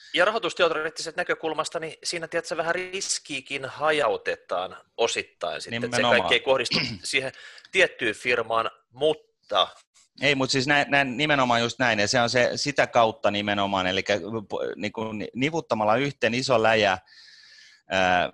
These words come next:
Speaker 2: lainan, ää, lainoja, ää, niin, niin tota, sä hajautat sitä riskiä sille sijoittajalle. Ja, ja tota, tätä kautta sä nimenomaisesti madallata-, madallutat sitten toisaalta näitten lainan, ää,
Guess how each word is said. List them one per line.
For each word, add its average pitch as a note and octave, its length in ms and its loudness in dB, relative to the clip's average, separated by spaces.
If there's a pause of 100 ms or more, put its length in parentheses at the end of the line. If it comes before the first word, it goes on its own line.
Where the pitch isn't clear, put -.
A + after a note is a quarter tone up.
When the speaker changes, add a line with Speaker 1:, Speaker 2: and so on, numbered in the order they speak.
(180)
Speaker 2:
lainan, A#2+ 520 2
ää, D#2+ 180 0
lainoja, A2 540 2 (340)
ää, F#2+ 520 2 (140)
niin, G2 220 -4
niin F#2+ 160 -6
tota, F#2 420 -2
sä G#2 140 -6
hajautat A2 420 0
sitä - 220 -4
riskiä G2+ 380 -4
sille E2+ 220 -6
sijoittajalle. E2+ 920 -4 (360)
Ja, F#2 260 -2
ja E2+ 80 -8
tota, F2+ 300 -8
tätä A#2 260 -2
kautta A#2 540 -2
sä F#2+ 120 -4
nimenomaisesti G2 800 -6
madallata-, G2 560 -2 (260)
madallutat G#2+ 640 -2
sitten G2 380 -12
toisaalta G2 540 -2 (120)
näitten G2 420 -8
lainan, G#2 400 -4 (240)
ää, F2 480 -4